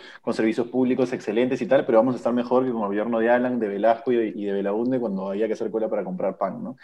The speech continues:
El, la derecha siempre te propone un, bueno, es mejor estar un poquito mejor que estar realmente bien, porque con, con, a-, ahora lo que ocurre es peor que lo que yo te estoy proponiendo, ¿no? En este caso el canon, yo lo veo así, ¿no? Es, ok,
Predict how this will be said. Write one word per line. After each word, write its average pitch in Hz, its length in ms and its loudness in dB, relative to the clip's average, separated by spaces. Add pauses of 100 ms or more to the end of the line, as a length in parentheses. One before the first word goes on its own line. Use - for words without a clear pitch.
(300)
El, 113 280 6
la 117 80 12
derecha 135 260 8
siempre 156 200 2
te 147 60 0
propone 139 360 4
un, 147 280 2
bueno, 110 300 4
es 117 80 0
mejor 139 320 2
estar 139 580 6
un 131 120 -4
poquito 135 240 -2
mejor 139 400 2
que - 60 -4
estar 123 380 0
realmente 117 460 2
bien, 117 320 0
porque 104 240 -4
con, 98 340 -10 (160)
con, 95 520 -8
a-, 104 260 6
ahora 123 240 10
lo 135 80 8
que 120 60 6
ocurre 117 400 4
es - 200 -4 (140)
peor 113 320 6
que 123 80 0
lo 110 80 2
que 98 60 -2
yo 101 60 0
te 101 60 -4
estoy 98 120 -4
proponiendo, 98 480 -6
¿no? 107 100 -6 (220)
En 127 140 2
este 175 200 6
caso 185 200 6
el 160 80 4
canon, 175 440 2 (320)
yo 143 120 4
lo 151 80 12
veo 151 120 12
así, 120 280 4
¿no? 92 220 -8 (380)
Es, 127 300 6
ok, 127 180 4